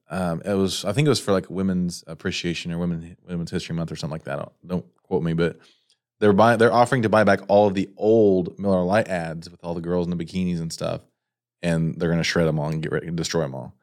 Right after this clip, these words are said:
'cause it's degrading to women. I,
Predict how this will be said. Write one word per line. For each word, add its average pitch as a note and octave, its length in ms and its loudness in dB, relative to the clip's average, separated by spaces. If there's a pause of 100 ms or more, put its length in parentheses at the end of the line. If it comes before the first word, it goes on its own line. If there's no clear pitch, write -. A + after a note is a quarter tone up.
(160)
'cause E2 180 -2
it's D#2 200 -6
degrading D#2 420 -4
to D2 80 -8
women. D#2 360 -10 (1300)
I, - 120 -8